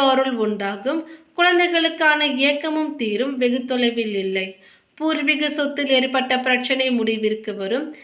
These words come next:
விரயஸ்தான அதிபதி சூரியன் சஞ்சரிப்பதால் அரசு ஊழியர்கள் எச்சரிக்கையுடன் செயல்படுவது நல்லது. சுக்கிரன் சஞ்சாரம் மாதம் முழுவதும் இருப்பதால்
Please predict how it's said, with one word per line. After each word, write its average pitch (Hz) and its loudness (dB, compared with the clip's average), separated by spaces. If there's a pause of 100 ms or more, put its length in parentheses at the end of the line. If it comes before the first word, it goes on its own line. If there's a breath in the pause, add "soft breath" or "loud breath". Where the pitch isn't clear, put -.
(260 loud breath)
விரயஸ்தான 339 4
அதிபதி 285 0
சூரியன் 294 -2
சஞ்சரிப்பதால் 226 0 (460 loud breath)
அரசு 359 4
ஊழியர்கள் 277 2
எச்சரிக்கையுடன் 330 2
செயல்படுவது 247 2
நல்லது. 196 -2 (560 loud breath)
சுக்கிரன் 381 4
சஞ்சாரம் 294 2
மாதம் 269 2
முழுவதும் 254 2
இருப்பதால் 233 2